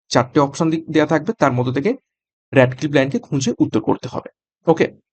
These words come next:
তো র্যাডক্লিফ লাইন রয়েছে ভারত পাকিস্তানের মধ্যে। এছাড়াও রয়েছে কি,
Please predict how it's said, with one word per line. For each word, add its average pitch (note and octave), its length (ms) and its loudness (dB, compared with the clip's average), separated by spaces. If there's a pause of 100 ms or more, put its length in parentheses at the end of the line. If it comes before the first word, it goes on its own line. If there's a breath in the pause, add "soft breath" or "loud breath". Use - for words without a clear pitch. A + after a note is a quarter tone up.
(600)
তো C3+ 100 8
র্যাডক্লিফ C3 480 4
লাইন E3 160 2
রয়েছে D#3 200 2
ভারত C3+ 280 4
পাকিস্তানের C3 340 -2
মধ্যে। B2+ 260 0 (100)
এছাড়াও D#3+ 280 4
রয়েছে D3+ 220 0
কি, A#3 160 -8